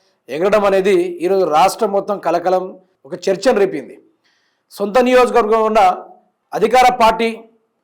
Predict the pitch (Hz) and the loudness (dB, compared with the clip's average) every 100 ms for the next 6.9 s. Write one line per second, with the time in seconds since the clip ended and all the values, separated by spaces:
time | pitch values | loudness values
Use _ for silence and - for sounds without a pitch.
0 | _ 156 190 214 247 226 220 214 202 175 | _ -10 -8 0 0 2 2 2 4 4
1 | 214 214 226 208 202 - 190 196 233 240 | 2 0 -2 -2 -4 -2 -4 -2 -2 -2
2 | 208 202 202 214 196 196 202 190 190 190 | 2 0 0 -2 -2 -4 -4 -2 0 0
3 | 185 196 170 196 240 214 - 120 - _ | -2 -4 -2 2 2 2 0 -10 -16 _
4 | _ _ 127 131 214 214 202 180 185 185 | _ _ -16 -2 0 2 0 0 -2 2
5 | 190 240 - _ _ _ _ _ - 147 | 0 0 -10 _ _ _ _ _ -12 -6
6 | 208 254 262 208 202 208 196 185 175 | 0 2 4 4 4 4 2 2 0